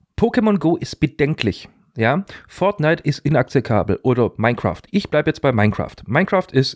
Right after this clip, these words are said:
inakzeptabel. Stimmt, weil Minecraft, da sitze ich dann zu Hause in meinem Bett, bin irgendwie vierzehn, ähm, bin auf irgendeinem Server, wo irgendeiner dann halt, was weiß ich, YouPorn heißt oder sonst irgendwas, aber mal darüber hin, also der Nick ist halt YouPorn.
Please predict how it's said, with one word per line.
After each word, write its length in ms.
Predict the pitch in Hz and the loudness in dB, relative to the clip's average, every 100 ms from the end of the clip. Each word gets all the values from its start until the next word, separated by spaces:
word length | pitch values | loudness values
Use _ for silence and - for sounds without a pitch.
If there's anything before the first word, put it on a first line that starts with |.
| - | -2
inakzeptabel. 640 | 131 117 113 - 85 73 - - - | 0 0 -4 -6 -6 -6 -10 -18 -14
Stimmt, 380 | - 170 101 - | -2 -2 -2 0
weil 160 | 104 | 2
Minecraft, 460 | 98 101 - 202 240 | 4 2 2 0 0
da 120 | 104 | 0
sitze 220 | 104 110 113 | 0 -2 -4
ich 40 | |
dann 160 | 92 95 | -4 -4
zu 160 | 87 | -2
Hause 360 | 90 135 226 269 | 0 2 2 0
in 120 | 107 | 2
meinem 260 | 95 98 - | 2 2 2
Bett, 360 | 139 262 - - - - - - | 0 0 -6 -18 -20 -20 -18 -2
bin 160 | 123 131 | 0 2
irgendwie 340 | 135 123 113 | 0 2 0
vierzehn, 540 | - 143 - 254 311 320 - - - - | 2 0 2 0 0 -6 -14 -20 -20 -4
ähm, 640 | 131 135 135 131 127 120 | 0 2 0 0 -4 -2
bin 160 | 151 151 | -2 0
auf 140 | 127 | 0
irgendeinem 320 | 160 143 127 | -2 -2 0
Server, 420 | 110 131 170 233 139 | 0 0 0 0 0
wo 120 | 131 | 2
irgendeiner 560 | 98 135 139 95 123 | 2 0 0 0 2
dann 180 | 117 117 | 0 0
halt, 160 | 120 113 | 0 0
was 140 | 113 | -2
weiß 40 | 104 | -4
ich, 120 | 117 | -2
YouPorn 360 | 151 180 190 | -2 0 0
heißt 240 | 196 202 190 | 2 0 0
oder 140 | 190 | 0
sonst 240 | 190 202 160 | 0 -2 0
irgendwas, 400 | 196 196 202 - | 0 2 0 0
aber 220 | 110 107 | 0 0
mal 380 | 92 - 117 117 | -2 -2 0 0
darüber 320 | 113 113 107 | 0 0 0
hin, 320 | 131 190 170 | 0 -2 -4
also 220 | 123 113 107 | -6 -6 -2
der 140 | 117 | 0
Nick 180 | 147 170 | 0 0
ist 100 | 185 | 0
halt 140 | 170 | 0
YouPorn. 320 | 185 208 220 | -2 0 0